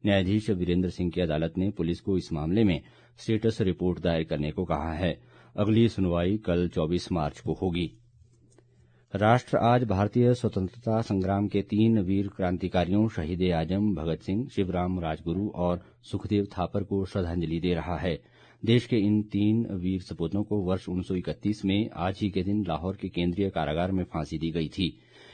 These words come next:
इन बहादुर स्वतंत्रता सेनानियों को सत्रह दिसंबर उन्नीस सौ अट्ठाईस को लाहौर में ब्रिटिश पुलिस अधिकारी जेपी सैंडर्स की हत्या के आरोप में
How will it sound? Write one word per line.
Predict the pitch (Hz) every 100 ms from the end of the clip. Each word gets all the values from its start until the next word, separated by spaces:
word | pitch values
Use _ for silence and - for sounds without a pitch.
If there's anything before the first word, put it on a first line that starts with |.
| -
इन | 123 120
बहादुर | 95 98 101 107
स्वतंत्रता | - 98 95 92 104
सेनानियों | 98 95 87 90 98
को | - 107 113 - _ -
सत्रह | 98 113 113
दिसंबर | 110 104 101 104
उन्नीस | 104 95
सौ | 87
अट्ठाईस | 85 - 90 98
को | 113
लाहौर | 110 92 80 104 107
में | 110
ब्रिटिश | 82 82 107 - _
पुलिस | 90 87 90
अधिकारी | - 85 87 87 85 101
जेपी | 92 87 80 101
सैंडर्स | 104 - 80 87 101 -
की | -
हत्या | 85 - 104
के | 98
आरोप | - 82 110
में | 107 78